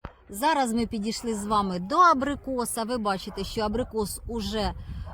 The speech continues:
оцвітає. І ось зараз саме час, зав'я-, зав'язуються плоди, і ось зараз саме час його обробити.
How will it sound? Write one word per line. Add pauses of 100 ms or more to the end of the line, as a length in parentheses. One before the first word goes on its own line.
(140)
оцвітає. (100)
І
ось
зараз
саме
час,
зав'я-, (100)
зав'язуються
плоди,
і
ось
зараз
саме
час
його
обробити.